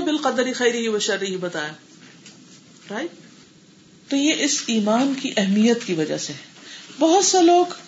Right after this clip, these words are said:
آخرت کو بھی مان لیتے ہیں اور رسولوں کو بھی مانتے ہیں، کتابوں کو بھی مانتے ہیں، باقی سب چیزیں مان لیتے ہیں، تقدیر کے مسئلے پہ آ کے اٹک جاتے ہیں، اور یہ ایک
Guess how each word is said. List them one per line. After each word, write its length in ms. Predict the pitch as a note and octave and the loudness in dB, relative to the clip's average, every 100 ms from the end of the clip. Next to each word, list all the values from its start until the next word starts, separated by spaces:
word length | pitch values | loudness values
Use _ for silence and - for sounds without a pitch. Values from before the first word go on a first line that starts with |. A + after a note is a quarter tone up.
| - - - | -20 -20 -6
آخرت 420 | A#3+ B3+ E4 F4 | -2 0 2 2
کو 80 | E4 | 0
بھی 120 | C#4 | 0
مان 220 | B3+ A3+ A3 | 2 4 2
لیتے 300 | G3+ G3 G3 | 0 -2 -4
ہیں 200 | F3+ G3 | -2 -2
اور 120 | F#3+ | -2
رسولوں 400 | F#3+ D4 D#4 D#4+ | 0 4 4 4
کو 80 | D4 | 0
بھی 100 | A3+ | 2
مانتے 320 | G#3 A3 B3+ | 2 2 -2
ہیں، 80 | A3+ | -2
کتابوں 380 | A3 A3+ C4 | 2 2 2
کو 120 | D4+ C4+ | 0 0
بھی 100 | B3+ | 2
مانتے 320 | F#3+ G3+ C4 | 0 -2 -2
ہیں، 60 | |
باقی 220 | C4 C4+ E4 | -2 0 0
سب 140 | F4 F4 | 0 0
چیزیں 200 | D#4 D#4 | 0 2
مان 220 | A#3 A3 | 2 2
لیتے 260 | G3+ F#3 | 0 -4
ہیں، 60 | F3+ - _ - _ _ _ _ _ | -10 -10 _ -20 _ _ _ _ _
تقدیر 520 | E4 E4 B3 F4+ G4+ | -2 0 4 4 6
کے 80 | F4+ | 4
مسئلے 320 | D4 C#4 D4 C#4+ | 2 2 0 2
پہ 60 | |
آ 120 | G#3+ G3 | 0 0
کے 80 | C4+ - | -4 -6
اٹک 380 | B3 D4 C4 | -4 -4 -4
جاتے 300 | E3 D#3 - | -6 -8 -10
ہیں، 200 | D#3 C#3+ - - - - _ - _ _ _ _ - | -16 -16 -18 -20 -20 -20 _ -20 _ _ _ _ -6
اور 120 | G#3 | -2
یہ 60 | |
ایک 100 | G#3 | -2